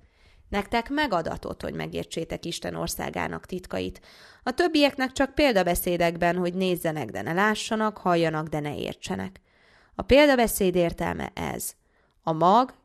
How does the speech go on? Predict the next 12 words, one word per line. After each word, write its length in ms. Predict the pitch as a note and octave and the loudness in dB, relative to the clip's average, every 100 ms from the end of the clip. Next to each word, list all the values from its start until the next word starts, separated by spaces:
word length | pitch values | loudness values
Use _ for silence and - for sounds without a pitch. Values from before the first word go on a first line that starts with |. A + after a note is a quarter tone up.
| - | -12
Isten 360 | F3 - E3+ D#3 | -8 -4 -4 -6
igéje. 560 | D#3 - - A#1+ - _ _ _ - | -6 -6 -6 -6 -10 _ _ _ -8
Az 120 | F#3+ | -2
útfélre 420 | D4 F4+ B3 G3+ | 0 2 4 4
eső 300 | F#3+ G#3+ - | 4 2 0
mag 160 | F3+ F3 | 0 2
azokat 400 | A3 F#3 E3+ E3 | 2 2 0 -2
jelenti, 400 | F3+ G#3+ A#3 A3+ | 0 0 -2 0
akik 300 | G3 F#3+ F#3+ | 0 0 0
hallgatják 580 | G3+ F3+ E3+ - E3+ E3+ | 2 4 2 0 -6 -4
az 160 | E3 | -4
igét, 360 | F#3 A3 B3 | -4 -2 -2